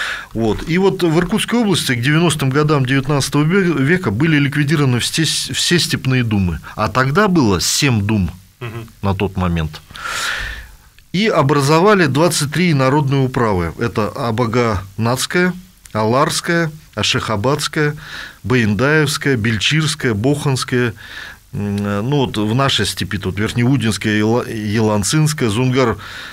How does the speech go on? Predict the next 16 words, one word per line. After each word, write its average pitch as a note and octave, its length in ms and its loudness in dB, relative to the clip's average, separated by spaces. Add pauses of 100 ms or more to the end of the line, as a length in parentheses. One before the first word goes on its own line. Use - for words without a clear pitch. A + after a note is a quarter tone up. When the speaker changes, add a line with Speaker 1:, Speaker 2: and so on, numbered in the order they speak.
(420)
Speaker 1:
Бах-, G2+ 380 -4
Боховская, C#3+ 920 0 (400)
Кайморская, B2+ 680 0
тут C3 180 0
даже C3 220 2
вот A#2+ 140 0
не C#3+ 80 2
увидишь, A2+ 280 2
Кудинская, C#3+ 680 0
Куйтунская, C#3+ 880 0 (460)
э, G#2+ 580 0 (360)
Кутульская, C3+ 840 0 (920)
вот, G#2+ 320 -2
и - 60 2
так C#3+ 200 0
далее. F#2 340 0